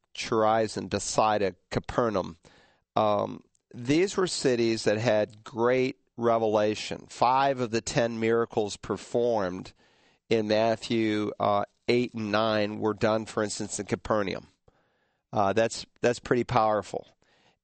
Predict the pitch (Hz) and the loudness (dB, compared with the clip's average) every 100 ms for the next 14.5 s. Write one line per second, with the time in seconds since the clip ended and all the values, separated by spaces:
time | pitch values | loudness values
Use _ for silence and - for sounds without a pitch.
0 | - 113 113 113 113 - - - 139 - | 0 2 2 0 -6 -14 -10 0 2 2
1 | 135 - 196 - 202 170 139 135 117 131 | 0 0 0 -2 0 0 2 0 0 -2
2 | 123 120 - 110 127 135 - - - _ | -2 -4 -2 2 0 0 -4 -6 -12 _
3 | _ _ _ _ - 127 - 117 120 151 | _ _ _ _ -2 0 0 0 0 2
4 | 160 143 92 67 - - - _ _ _ | 0 -2 -8 -8 -10 -12 -14 _ _ _
5 | _ _ _ _ 117 120 120 120 113 95 | _ _ _ _ -2 2 2 2 -2 2
6 | 123 123 117 104 107 120 - - _ _ | 2 2 -2 -2 -2 0 -2 -8 _ _
7 | _ _ _ 123 120 123 117 110 101 - | _ _ _ -4 0 2 2 0 -4 2
8 | 123 117 110 110 107 107 120 117 110 107 | 2 2 0 -4 -4 -2 0 2 2 2
9 | 117 120 113 101 104 - - 123 117 104 | 0 2 -2 -2 -6 -6 -2 0 0 -2
10 | 104 101 - 123 117 - 117 113 107 107 | -4 -4 -2 0 0 0 0 0 0 -2
11 | 101 95 87 87 - - _ _ _ - | 0 0 -2 -6 -12 -16 _ _ _ -20
12 | _ 127 117 147 190 - 156 143 127 123 | _ 0 2 2 0 -4 -4 -6 -4 -4
13 | 120 117 127 123 123 120 120 117 107 117 | 0 2 2 0 -4 -2 0 -2 -2 -2
14 | 135 139 90 82 - | -2 -2 -4 -10 -12